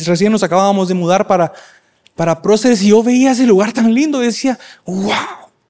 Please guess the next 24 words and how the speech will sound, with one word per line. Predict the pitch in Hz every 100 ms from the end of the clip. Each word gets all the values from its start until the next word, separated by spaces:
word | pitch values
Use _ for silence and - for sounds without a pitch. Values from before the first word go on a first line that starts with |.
| -
tan | 220 220
lindo | 226 269 359 359
este | - 285
lugar | 247 226 247 302 - _ _
para | 214 202
recibir | 202 160 202 233 269
su | 294
palabra." | 247 185 202 294 320 254 214 _ _ _ _ _ _ _ _ _ -
Pero | 220
¿sabes | 202 277 285
qué | 311
sentí? | 247 254 - 294 349 - - _ _ _ _ _ _ _ -
Me | 165
sentí | 160 156 151
cerca | 165 - 175 170 165 - _ _ _ _ _ _ -
del | 143
corazón | 160 143 139 156
del | 151
Padre | 143 160 165 160
porque | 156 -
yo | 156
dije, | 160 175 196 185 _ _ _ _ _ _
"Si | - - 196
esto | 240 - 269 247 -